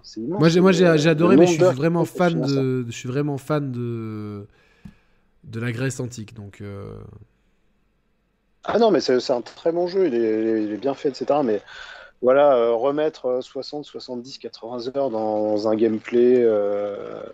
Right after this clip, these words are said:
Speaker 1: voilà, que j'ai déjà parcouru des dizaines et des dizaines d'heures, euh, voilà, c'était trop, quoi. Donc voilà, là, j'ai fait le début. Effectivement, le début est pas mal, hein.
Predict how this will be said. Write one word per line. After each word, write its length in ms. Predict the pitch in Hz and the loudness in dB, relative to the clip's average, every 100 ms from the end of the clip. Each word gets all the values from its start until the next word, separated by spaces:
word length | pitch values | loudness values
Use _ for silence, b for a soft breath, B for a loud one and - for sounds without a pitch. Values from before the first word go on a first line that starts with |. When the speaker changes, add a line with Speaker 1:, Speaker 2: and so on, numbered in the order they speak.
| - _ _ _ _ - | -20 _ _ _ _ -4
Speaker 1:
voilà, 140 | 131 | -2
que 120 | 127 104 | -2 -4
j'ai 120 | 107 | -2
déjà 240 | 110 120 | 2 2
parcouru 420 | 120 120 - 123 | 2 -2 -2 -2
des 100 | 113 | -2
dizaines 340 | 107 120 123 123 | -6 -2 0 0
et 100 | 113 | 0
des 120 | 113 | -4
dizaines 340 | 110 107 110 | -6 -4 -4
d'heures, 260 | 110 127 135 | -2 -4 -2
euh, 100 | 101 95 | -4 -8
voilà, 140 | 110 120 | -10 -10
c'était 200 | - - | -10 -18
trop, 200 | - 117 | -12 -12
quoi. 220 | - - _ 110 | -12 -18 _ -8
Donc 160 | 113 | 0
voilà, 220 | 113 120 | 4 6
là, 160 | 123 160 | 6 2
j'ai 120 | 160 | 0
fait 140 | - 117 | -6 -4
le 60 | |
début. 320 | 117 113 95 | -2 -4 -6
Effectivement, 400 | 101 143 - 160 | -10 -10 -4 -2
le 40 | 185 | 2
début 220 | 135 131 | 2 2
est 60 | 120 | 2
pas 120 | 156 | 0
mal, 180 | 202 208 | 0 -2
hein. 160 | 190 | -6